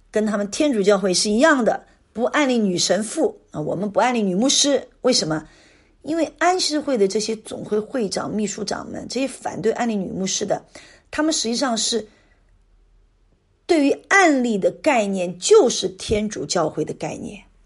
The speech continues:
啊，在神学思想上，在关于按立的问题上，他们是一致的。好，我们来看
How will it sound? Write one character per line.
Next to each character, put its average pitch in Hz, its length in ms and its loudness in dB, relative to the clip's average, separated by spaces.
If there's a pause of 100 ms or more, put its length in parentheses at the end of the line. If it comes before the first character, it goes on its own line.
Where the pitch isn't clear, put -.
(280)
啊， 170 240 -16
在 202 140 0
神 220 200 -2
学 330 140 2
思 320 160 -4
想 247 180 0
上， 190 160 0
在 196 140 2
关 208 180 0
于 226 60 0 (140)
按 349 180 4
立 247 80 4
的 208 80 4
问 196 100 0
题 175 60 -2
上， 180 260 -4 (420)
他 - 140 -6
们 185 80 -2
是 - 200 0
一 165 140 -2
致 165 320 -4
的。 - 200 -8 (2500)
好， - 160 -10
我 - 40 -4
们 180 80 -4
来 180 80 -4
看 - 340 -4